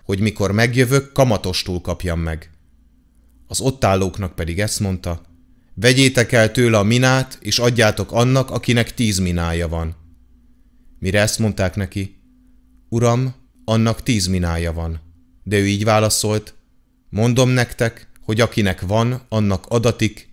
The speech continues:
akinek pedig nincs, attól még az is elvétetik, amilyen van. Ellenségeimet pedig,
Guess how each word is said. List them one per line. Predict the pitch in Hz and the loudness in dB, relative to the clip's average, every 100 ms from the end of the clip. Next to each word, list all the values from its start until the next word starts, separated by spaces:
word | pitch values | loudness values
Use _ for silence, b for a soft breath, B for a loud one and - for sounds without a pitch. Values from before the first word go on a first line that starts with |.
| _ _ _ - - | _ _ _ -18 -8
akinek | 110 117 104 - | -2 0 0 0
pedig | 98 90 92 | -4 -2 0
nincs, | 127 131 - - - | 2 2 0 -8 -4
attól | 110 - 104 98 | -4 -2 -2 0
még | 101 92 | 0 -2
az | 127 120 | -2 0
is | 107 | 0
elvétetik, | 117 110 98 95 95 92 - | 2 2 0 -2 -4 -6 -6
amilyen | 92 90 85 | -4 -2 -2
van. | 78 82 82 - - _ _ _ - | -2 -6 -6 -12 -20 _ _ _ 2
Ellenségeimet | 127 127 113 - 117 107 104 107 101 | 4 4 2 2 2 2 0 0 -2
pedig, | - 113 123 117 - | -2 -2 -2 -8 -20